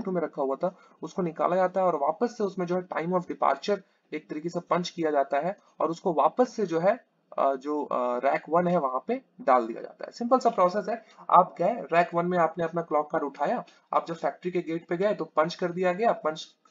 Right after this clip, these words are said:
punched card को आपने जो time of arrival है उसको punch कर दिया गया, आपने उसको rack two में रख दिया। जब छुट्टी हुई आपने rack two से सामान को निकाला, अपने clock card को निकाला, उसके ऊपर time of departure जो है punch किया गया और आपने वापस से उसको time one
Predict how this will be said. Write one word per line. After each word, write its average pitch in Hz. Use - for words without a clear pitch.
punched 165
card 151
को 170
आपने 160
जो 151
time 151
of 165
arrival 143
है 139
उसको 165
punch 147
कर 160
दिया 165
गया, 196
आपने 156
उसको 165
rack 160
two 180
में 147
रख 113
दिया। -
जब 165
छुट्टी 180
हुई 214
आपने 165
rack 151
two 190
से 196
सामान 175
को 185
निकाला, 170
अपने 160
clock 147
card 156
को 190
निकाला, 156
उसके 160
ऊपर 175
time 165
of 160
departure 147
जो 190
है 190
punch 175
किया 180
गया 196
और 190
आपने 160
वापस 151
से 202
उसको 185
time 156
one 143